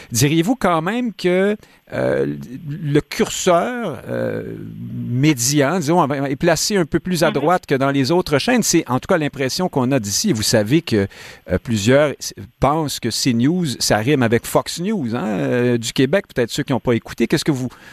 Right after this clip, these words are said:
Speaker 1: répondriez à ça ?
Speaker 2: Ben, je dirais quand même que, euh, ça, ça implique à ce moment-là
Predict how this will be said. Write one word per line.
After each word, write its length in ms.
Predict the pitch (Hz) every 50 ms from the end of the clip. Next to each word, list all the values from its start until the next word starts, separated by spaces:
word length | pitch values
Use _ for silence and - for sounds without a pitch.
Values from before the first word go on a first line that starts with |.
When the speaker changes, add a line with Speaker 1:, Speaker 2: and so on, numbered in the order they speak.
| - - _ -
Speaker 1:
répondriez 580 | 127 113 156 - 175 165 143 131 123 147 175 175
à 60 | 104
ça ? 180 | - - 151 185 - - - - - - - _ _ _ _ _ _ _ _ _ _ _ _ - - - - - - - - -
Speaker 2:
Ben, 80 | - - -
je 140 | 202 233 240 233
dirais 320 | 196 196 220 226 311 539 - -
quand 120 | 208 180
même 300 | 170 190 208 226 254 233 214 -
que, 380 | - 208 208 208 233 254 - -
euh, 220 | 185 175 165 160 - -
ça, 80 | - - - -
ça 60 | - 185
implique 340 | 190 190 - - 339 -
à 60 | 269 - -
ce 60 | -
moment-là 360 | 196 196 185 180 180 220 240